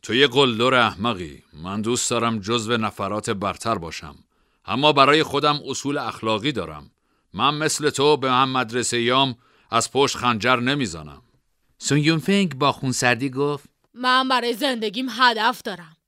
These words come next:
Speaker 3: می‌خوام به دانشگاه حکمت اختری برم. اما شما چی؟ کار شما همینجا تمومه.»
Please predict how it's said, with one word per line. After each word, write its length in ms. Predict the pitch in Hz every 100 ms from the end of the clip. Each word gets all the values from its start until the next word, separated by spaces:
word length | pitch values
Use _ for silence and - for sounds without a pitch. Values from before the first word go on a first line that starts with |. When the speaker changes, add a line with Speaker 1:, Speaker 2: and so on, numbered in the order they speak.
| _ _ -
Speaker 3:
می‌خوام 340 | 294 294 302
به 100 | 302
دانشگاه 480 | 277 247 240 - 294 294
حکمت 340 | 285 269 269 269
اختری 440 | 294 269 - 233 262
برم. 300 | 240 180 160 _ _ _
اما 320 | 302 359 392 440
شما 280 | 403 302
چی؟ 360 | 339 339 254 185 _ _ _ _ _ -
کار 440 | - 226 254 285
شما 640 | 285 311 254 247 247 240 233 _ _
همینجا 680 | 220 254 285 294 262 233 247
تمومه.» 580 | 269 240 240 226 170